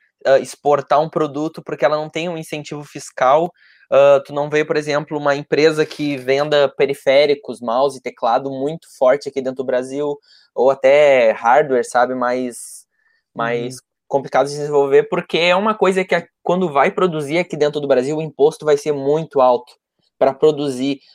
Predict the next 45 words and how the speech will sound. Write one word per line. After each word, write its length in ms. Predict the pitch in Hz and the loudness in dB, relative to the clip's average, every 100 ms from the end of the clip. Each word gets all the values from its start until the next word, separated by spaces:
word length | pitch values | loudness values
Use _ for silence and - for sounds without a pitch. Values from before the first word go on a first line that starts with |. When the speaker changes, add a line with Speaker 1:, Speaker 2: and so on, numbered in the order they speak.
| _ | _
Speaker 1:
pra 160 | - 127 | 0 2
importar, 600 | 143 147 143 139 143 147 | 2 2 2 2 2 2
às 160 | 156 127 | 2 2
vezes, 340 | 135 143 131 | 2 2 -4
uma 180 | 139 131 | -2 -2
peça 440 | - 127 151 - | 2 2 2 -2
que 100 | 139 | -10
tu 80 | - | -10
precisa 380 | 135 - 139 147 | -12 -8 -8 -6
pra 100 | 135 | -4
montar 260 | 135 131 | -4 -2
um 120 | 135 135 | -4 -2
computador 720 | 131 127 - 117 117 135 135 | -6 -6 -4 -4 0 2 2
ou 60 | 123 | 0
alguma 260 | 123 135 | -2 -4
coisa 200 | 131 139 | 0 -2
assim. 220 | 127 139 143 _ _ _ - | -2 -10 -12 _ _ _ -6
Por 100 | 165 | -6
isso 120 | - | -4
que 80 | 196 | -6
tu 100 | 190 | -2
vê 120 | 185 | 0
muita, 420 | 180 185 202 185 | 0 0 0 0
muita 280 | - 175 175 | -4 -4 -4
gente, 200 | 156 160 | -4 -8
por 60 | - | -8
exemplo, 240 | 151 143 | -4 2
ah, 100 | 147 | 2
vai 120 | 123 | 4
lançar 240 | 143 143 143 | 0 0 0
agora 200 | 147 156 | 2 0
o 60 | |
P 80 | 156 | 0
S 180 | 151 - | -4 -6
cinco, 420 | - - 156 - | -14 -12 -12 -10
o 20 | |
pessoal 340 | - 170 165 156 | -10 -6 -4 -4
tá 80 | 170 | -4
cogitando 800 | - 190 190 196 165 180 233 214 | 0 0 -2 -2 0 0 0 -8
em 100 | 147 | -4
parar 340 | - 120 117 | 0 0 0
a 40 | |
quarentena, 600 | - 127 147 151 165 214 - | 0 -2 -2 -6 -8 -6 -2
parar 240 | 151 147 | 0 -2
tudo, 340 | - 165 180 | -2 -6 -6